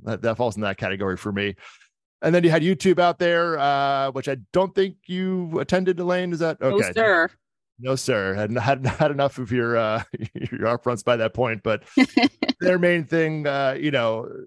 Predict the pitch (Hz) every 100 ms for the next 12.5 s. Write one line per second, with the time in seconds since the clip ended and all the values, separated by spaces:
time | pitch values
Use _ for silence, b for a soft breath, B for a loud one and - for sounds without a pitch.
0 | 139 123 170 - 175 151 160 143 151 -
1 | 127 143 139 - 139 120 127 123 120 117
2 | 117 135 120 135 123 123 120 - 127 113
3 | 110 - 127 123 123 131 107 117 117 110
4 | 95 - 104 104 101 104 110 104 - 120
5 | 101 113 104 104 98 110 104 139 123 104
6 | 104 101 92 92 101 95 95 107 95 98
7 | 92 98 95 98 101 95 92 98 90 87
8 | 87 85 85 - 90 - - 101 90 90
9 | 90 82 - 95 82 90 b b _ _
10 | _ _ - 82 - 92 92 170 175 160
11 | 139 117 104 98 95 95 90 87 80 76
12 | 104 95 104 90